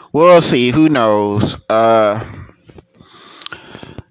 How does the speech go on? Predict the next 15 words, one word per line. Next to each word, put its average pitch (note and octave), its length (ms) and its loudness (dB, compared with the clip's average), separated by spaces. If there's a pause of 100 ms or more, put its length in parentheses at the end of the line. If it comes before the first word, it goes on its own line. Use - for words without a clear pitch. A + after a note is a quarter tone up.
(140)
but A#2+ 120 -2
yeah, D3 320 -2
like, B2 340 -4
I'm C3 180 -2
not D3+ 140 -2
gonna C#3 200 -2
lie, C#3+ 280 -2
I - 20 -10
fell D#3 280 -2
asleep D#3 280 -4
towards C3+ 320 -2
the B2 180 -4
end C3+ 200 -2
of C3 80 -4
this, C3 640 -6